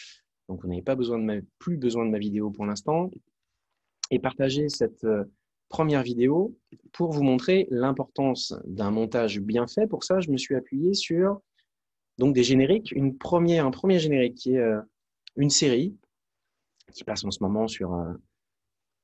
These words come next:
sur une chaîne de télévision française. On voit par ordre d'importance. Je vais continuer à filer la métaphore culinaire. Euh, comme dans la liste des ingrédients de ce que vous mangez, les ingrédients sont par ordre d'importance, du plus important au moins important. Ici, on voit dans le générique, tout en haut, les réalisateurs.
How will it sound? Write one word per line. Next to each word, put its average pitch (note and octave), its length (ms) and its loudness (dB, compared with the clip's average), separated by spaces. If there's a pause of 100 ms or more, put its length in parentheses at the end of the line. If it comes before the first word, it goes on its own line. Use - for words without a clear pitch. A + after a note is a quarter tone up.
(160)
sur G2 220 -8
une F#2+ 220 -2
chaîne G#2+ 240 0
de G2+ 80 0
télévision G#2+ 480 -2
française. F3 520 2
On D3 120 2
voit F#3+ 220 2
par D#3 180 0
ordre D3 320 0
d'importance. C3+ 800 -2
Je A#2 100 -14
vais B2 100 0
continuer F#3+ 460 2
à D3 60 2
filer D3+ 340 -2
la A2+ 200 0
métaphore A2+ 480 -4
culinaire. D#3+ 500 0 (680)
Euh, G2+ 920 0
comme G3 160 2
dans E3 100 4
la C#3+ 120 4
liste F3+ 240 -2
des B2+ 280 4
ingrédients C3 540 2
de A2+ 100 -2
ce G#2+ 60 -8
que - 100 -6
vous A2+ 140 -4
mangez, B2+ 340 0
les C#3 200 2
ingrédients B2+ 380 2
sont C3 180 -4
par A2+ 180 -2
ordre B2 300 -2
d'importance, B2+ 640 -4
du G2+ 180 -10
plus F#3+ 320 -2
important E3+ 420 -2
au D#3 60 0
moins C#3 300 0
important. A#2 400 -6
Ici, A3 340 -2
on D#3 80 4
voit F3 340 2
dans C3+ 120 0
le C#3 60 4
générique, B2+ 420 -2
tout F#3 180 -2
en C3 60 0
haut, D3 160 2
les C#3+ 180 4
réalisateurs. C3+ 640 2